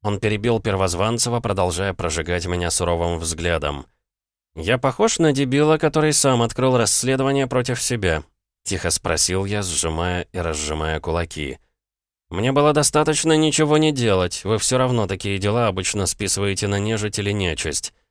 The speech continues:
«Вы из другого мира, Андрей Михайлович, и мы понятия не имеем, как у вас там дела обстоят с моралью и принципами». Мишин снова сел в кресло. «Понятно, не все так лояльны к иномерцам, как меня тот же Первозванцев пытался убедить.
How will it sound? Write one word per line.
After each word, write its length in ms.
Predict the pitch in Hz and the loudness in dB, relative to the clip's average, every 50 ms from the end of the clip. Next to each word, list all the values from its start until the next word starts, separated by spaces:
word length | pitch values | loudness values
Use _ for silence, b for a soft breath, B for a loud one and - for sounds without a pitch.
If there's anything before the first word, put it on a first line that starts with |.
| _ _ _ _ _ _ _ _ _ _ _ _ - | _ _ _ _ _ _ _ _ _ _ _ _ -14
«Вы 280 | - 71 78 85 98 | -8 -4 -2 -2 -2
из 100 | 101 90 | -2 -2
другого 400 | 82 95 98 90 110 104 104 104 | -2 -2 0 0 2 2 2 2
мира, 320 | 104 101 117 127 117 98 82 | 2 2 0 2 2 2 0
Андрей 340 | 78 78 73 76 73 85 | -2 -2 -4 -4 -4 -4
Михайлович, 720 | 85 82 78 - - 80 82 82 80 82 82 80 80 - - | -4 -4 -4 -4 -2 -2 0 0 0 -2 -2 -4 -4 -4 -4
и 20 | 85 | -4
мы 120 | 87 85 | -4 -4
понятия 640 | 80 92 87 95 110 117 104 85 - - 82 78 80 | -4 -4 -4 -2 -2 -2 -2 -2 -2 -4 -4 -4 -4
не 220 | 80 80 80 80 | -4 -4 -4 -4
имеем, 380 | 80 82 90 98 104 104 104 - | -4 -4 -4 -4 -4 -4 -4 -4
как 180 | - 82 - | -6 -6 -4
у 60 | 87 80 | -4 -4
вас 200 | 82 80 - - | -2 -2 -2 -2
там 220 | - 80 82 80 | -2 -4 -6 -6
дела 280 | 76 80 78 82 82 80 | -4 -4 0 0 0 0
обстоят 480 | 78 - - - 78 76 80 82 80 | 0 -2 -4 -4 -4 -4 -2 -2 -2
с 80 | - 80 | -2 -2
моралью 520 | 82 80 78 76 78 80 78 76 80 80 | -2 -2 0 0 0 -2 -2 -4 -4 -6
и 60 | 82 | -6
принципами». 800 | 76 - 87 101 104 85 76 - 73 - - 65 65 65 62 62 - - _ _ _ _ _ - | -4 -4 -4 -4 -4 -4 -4 -4 -4 -4 -6 -8 -8 -8 -10 -10 -12 -16 _ _ _ _ _ -10
Мишин 360 | 90 104 113 - - 113 113 | -8 -6 -4 -2 -2 -2 0
снова 300 | - - 120 120 113 113 | 0 0 0 0 0 0
сел 240 | 107 - 113 107 101 | 0 0 0 -2 -4
в 80 | - - | -4 -6
кресло. 540 | - 101 98 85 76 - 73 71 71 - - _ _ _ _ _ _ _ _ _ _ | -4 -4 -2 -2 -2 -2 -4 -4 -6 -8 -10 _ _ _ _ _ _ _ _ _ _
«Понятно, 640 | - 127 131 131 123 117 113 - 120 120 117 113 101 - | -4 -2 0 0 0 0 -2 -2 -2 -2 -2 -4 -6 -6
не 180 | - 85 90 87 | -6 -4 -4 -2
все 240 | 82 - - 123 120 | -2 -2 0 0 -2
так 160 | 120 104 - | -2 -2 -2
лояльны 480 | 98 92 90 92 98 101 101 101 95 | -2 0 0 0 0 0 0 -2 -2
к 80 | 90 95 | -2 -2
иномерцам, 600 | 90 90 85 87 95 104 104 - - 113 110 110 | -2 0 0 0 -2 -2 -2 -2 -2 -2 -2 -2
как 220 | - - 95 - - | -2 -4 -4 -4 -2
меня 340 | 92 90 87 87 90 87 82 | -4 -4 -2 -2 -2 -4 -4
тот 180 | - 87 80 | -4 -6 -4
же 100 | 85 87 | -4 -6
Первозванцев 760 | 80 - 85 82 85 80 76 78 85 87 92 - - 98 - | -4 -2 -2 0 0 -2 -2 -2 -2 -2 -2 -4 -6 -8 -8
пытался 500 | - - - - 80 76 76 - - 80 | -8 -8 -6 -2 -2 -2 -2 -2 -4 -4
убедить. 520 | 78 76 80 80 73 76 78 78 76 - | -6 -6 -6 -6 -6 -6 -6 -6 -6 -8